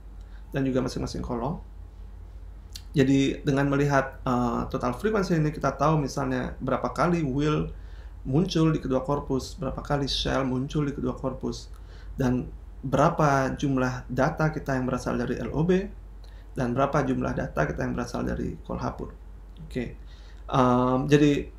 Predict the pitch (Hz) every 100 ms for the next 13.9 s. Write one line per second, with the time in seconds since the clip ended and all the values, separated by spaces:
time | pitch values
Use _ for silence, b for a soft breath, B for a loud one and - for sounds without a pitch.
0 | - 143 147 151 151 139 135 131 127 127
1 | 131 127 120 123 120 - 113 110 110 -
2 | - 120 127 131 117 - 165 185 160 123
3 | 123 123 - 135 135 127 117 127 117 120
4 | 120 120 113 185 190 185 160 156 143 139
5 | 139 - 110 110 113 110 - - - -
6 | - - 127 117 127 180 156 156 - 135
7 | 123 123 127 127 127 123 123 151 139 131
8 | 131 123 127 123 120 120 123 - 127 123
9 | 127 120 120 180 - 160 - - - -
10 | - - - 127 120 - 160 160 147 151
11 | B B B B B 135 143 139 131 -
12 | 135 120 117 113 123 131 180 - 131 -
13 | - 135 127 123 120 120 131 123